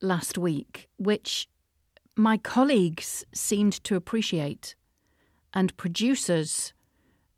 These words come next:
also engaged with, which was really interesting. I wrote a blog piece about how voiceovers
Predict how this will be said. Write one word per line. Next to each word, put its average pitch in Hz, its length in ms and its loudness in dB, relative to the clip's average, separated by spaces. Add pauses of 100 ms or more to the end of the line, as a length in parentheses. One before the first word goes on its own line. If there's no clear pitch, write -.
(140)
also 196 680 2 (440)
engaged 226 640 4
with, 143 400 -6
which - 240 -8
was - 340 -4 (440)
really 208 300 2
interesting. 170 480 0
I 196 100 0
wrote 240 220 4
a 220 80 2
blog 196 340 2
piece - 500 -4 (880)
about 180 400 0
how 170 220 0
voiceovers 180 720 0